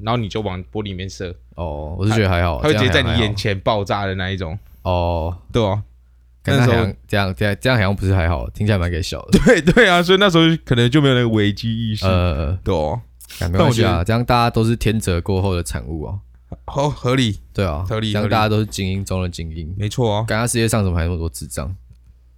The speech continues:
Speaker 1: <laughs> 不知道。精英中的精英里面也有白痴啊。
Speaker 2: 哦，也是哦。
Speaker 1: 对啊。
Speaker 2: 这也是比较出来的。
Speaker 1: 对啊。
Speaker 2: 当世界上只剩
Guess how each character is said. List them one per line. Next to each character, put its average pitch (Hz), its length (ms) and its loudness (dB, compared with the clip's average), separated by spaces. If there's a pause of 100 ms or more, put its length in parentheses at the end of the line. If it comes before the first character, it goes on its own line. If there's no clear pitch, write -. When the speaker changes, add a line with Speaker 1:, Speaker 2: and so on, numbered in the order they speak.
(280)
Speaker 1:
<laughs> - 680 -14
不 - 80 -12
知 - 160 -8
道。 - 160 -6 (680)
精 156 180 2
英 175 80 4
中 170 140 2
的 151 60 2
精 143 200 0
英 143 80 0
里 113 80 0
面 123 140 0
也 107 80 0
有 101 200 0
白 60 220 -6
痴 92 260 -8
啊。 92 160 -4 (220)
Speaker 2:
哦， 90 80 -4
也 87 100 -2
是 92 200 -4
哦。 87 200 -4 (120)
Speaker 1:
对 104 220 -2
啊。 92 220 -4 (140)
Speaker 2:
这 98 100 -2
也 95 40 2
是 113 100 -2
比 107 120 -4
较 92 200 -4
出 85 180 -6
来 71 100 -6
的。 - 120 -14 (260)
Speaker 1:
对 107 200 0
啊。 98 120 -4
Speaker 2:
当 117 140 -2
世 - 80 -4
界 120 180 2
上 113 180 -2
只 92 120 -10
剩 95 320 -2